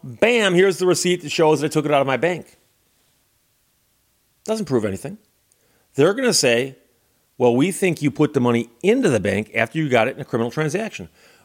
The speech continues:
Or you're going to commit a criminal transaction, probably go buy drugs with eighty-five hundred bucks in cash.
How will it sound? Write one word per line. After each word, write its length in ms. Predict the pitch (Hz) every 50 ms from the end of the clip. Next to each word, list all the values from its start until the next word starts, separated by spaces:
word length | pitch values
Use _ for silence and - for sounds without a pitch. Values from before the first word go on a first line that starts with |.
| _ _ _ -
Or 640 | - 190 240 285 277 214 165 143 131 135 165 185 196 - _ _ _ _ -
you're 300 | 139 147 190 202 196 180
going 400 | 147 135 175 185 208 220 220 190
to 100 | 185 170
commit 380 | - 160 156 160 180 226 262
a 40 | 262
criminal 280 | - - 165 160 143 127
transaction, 600 | - - 123 117 113 104 120 117 123 120 - 165
probably 200 | 151 160 185 202
go 120 | 190 180 175
buy 240 | 131 135 143 135 127
drugs 560 | 110 117 131 147 135 117 127 160 - - - _ _ _ _ _ _ _ _ _ _ _ _ -
with 160 | 135 127 147
eighty-five 320 | 156 151 151 170 156 170 156
hundred 120 | 165 160
bucks 200 | 143 151 147 -
in 60 | 180
cash. 400 | 151 - 98 92 101 113 - -